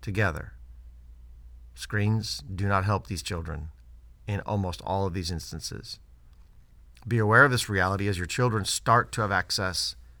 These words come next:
to more and more screens, and try and help them grow past that default pathway of passive existence. Section three,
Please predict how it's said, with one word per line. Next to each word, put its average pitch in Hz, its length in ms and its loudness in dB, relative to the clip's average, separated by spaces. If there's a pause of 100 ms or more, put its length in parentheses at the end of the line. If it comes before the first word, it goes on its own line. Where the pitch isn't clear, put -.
(120)
to 113 120 -4
more 92 200 0
and 92 100 0
more 92 160 0
screens, 92 680 -4 (500)
and - 100 -8
try 92 220 0
and 95 120 0
help 104 220 2
them 95 200 -2
grow 95 420 0
past 95 560 2 (100)
that 92 280 -2 (300)
default 107 420 0
pathway 90 580 0
of - 160 -14
passive 87 320 -4
existence. 80 640 -8 (2000)
Section 113 340 -4
three, 139 300 4